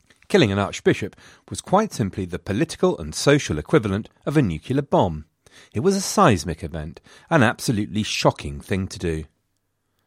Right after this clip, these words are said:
Sacking the bloke, taking his lands off him, was one thing, fine. But for judgment, he should go to the Pope.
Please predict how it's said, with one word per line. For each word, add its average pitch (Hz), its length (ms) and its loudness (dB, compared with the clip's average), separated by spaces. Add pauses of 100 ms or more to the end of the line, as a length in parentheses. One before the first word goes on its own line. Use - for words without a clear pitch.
(380)
Sacking 104 440 0
the 78 80 -6
bloke, 78 360 -10 (400)
taking 208 260 4
his 156 180 6
lands 107 320 4
off 80 160 -6
him, 80 240 -8 (320)
was 147 160 0
one 87 220 0
thing, 78 240 -16 (100)
fine. 69 640 -6 (760)
But 85 160 -4
for 82 80 -6
judgment, 170 560 2 (100)
he - 140 -10
should - 220 -8
go 76 160 -4
to - 120 -14
the 107 80 -8
Pope. 76 320 -8